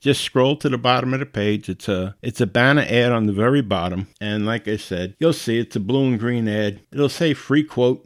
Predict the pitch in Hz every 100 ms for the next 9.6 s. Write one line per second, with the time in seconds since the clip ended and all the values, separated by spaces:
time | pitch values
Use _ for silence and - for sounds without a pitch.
0 | _ _ - 120 117 - 131 139 127 127
1 | 127 120 - - 113 - 139 107 76 73
2 | _ - 120 123 240 262 202 - 78 73
3 | - 131 175 175 196 190 151 151 143 135
4 | 127 113 104 90 - - 113 - 240 190
5 | 147 - - 165 170 - 110 95 73 -
6 | - _ - 160 - 175 170 143 110 101
7 | 87 147 - - 139 139 139 131 127 117
8 | 113 117 107 - 120 113 - - 127 110
9 | 95 117 95 95 143 -